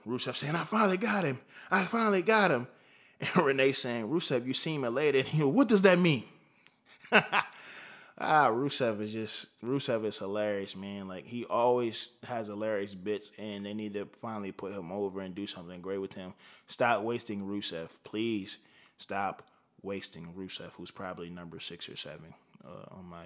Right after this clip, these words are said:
W W E favorite wrestlers list. Anyway, W W E, please, please stop wasting Rusev. Rusev is great on the mic. He is great in the ring,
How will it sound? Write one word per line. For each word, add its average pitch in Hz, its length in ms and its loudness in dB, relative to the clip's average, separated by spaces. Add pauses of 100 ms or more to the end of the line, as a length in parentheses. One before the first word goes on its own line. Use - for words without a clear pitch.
(120)
W 87 200 -14
W 82 240 -16
E - 40 -18
favorite 52 280 -16
wrestlers - 420 -16
list. - 260 -18 (840)
Anyway, 151 360 6
W 143 180 6
W 131 200 4
E, 95 160 -12
please, 143 580 2 (120)
please 110 320 -8 (140)
stop 117 360 -4
wasting 107 320 -6
Rusev. 95 340 -4
Rusev 98 400 -6
is 90 140 -10
great 104 480 -6 (360)
on 92 120 -12
the 90 60 -12
mic. 110 280 -4
He - 200 -10
is 87 120 -8
great 95 340 -8 (320)
in 90 100 -14
the 90 80 -12
ring, 101 380 -8